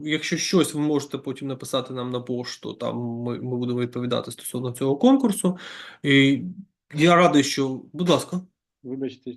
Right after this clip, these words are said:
Speaker 2: а цю презентацію ви зможете розіслати пізніше?
Speaker 1: Зараз повернеться там,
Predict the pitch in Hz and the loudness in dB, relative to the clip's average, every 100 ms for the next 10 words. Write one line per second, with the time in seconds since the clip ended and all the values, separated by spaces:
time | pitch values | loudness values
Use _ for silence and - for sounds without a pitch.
0 | - 131 139 143 - 185 180 170 175 185 | -12 -12 -10 -10 -2 -2 0 -4 -2 -4
1 | 180 175 170 247 - 151 135 127 - 131 | -2 -4 -4 -6 -6 -6 -6 -8 -10 -10
2 | 127 123 123 123 127 _ _ - 123 127 | -10 -12 -12 -16 -20 _ _ -20 -16 -16
3 | 120 131 127 _ _ _ 139 139 165 143 | -16 -20 -20 _ _ _ -6 2 4 4
4 | - 151 147 139 131 - 127 117 107 | 0 0 0 0 -6 -10 -10 -12 -14